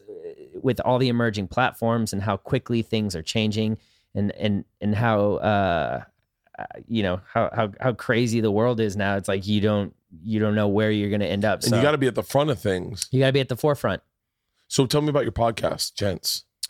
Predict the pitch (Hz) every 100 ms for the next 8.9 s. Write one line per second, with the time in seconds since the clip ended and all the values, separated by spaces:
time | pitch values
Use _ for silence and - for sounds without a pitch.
0 | - - 190 214 156 - 131 135 135 131
1 | 120 - 120 127 131 - 127 117 127 123
2 | 123 117 - 120 - 123 113 110 107 104
3 | 98 110 104 101 107 127 131 131 135 143
4 | _ _ - 113 110 104 98 120 120 123
5 | 113 117 120 117 - 113 110 110 104 107
6 | 113 - 110 104 110 107 107 104 98 -
7 | 123 120 110 - 104 104 107 101 151 190
8 | 143 - 123 135 - - - 294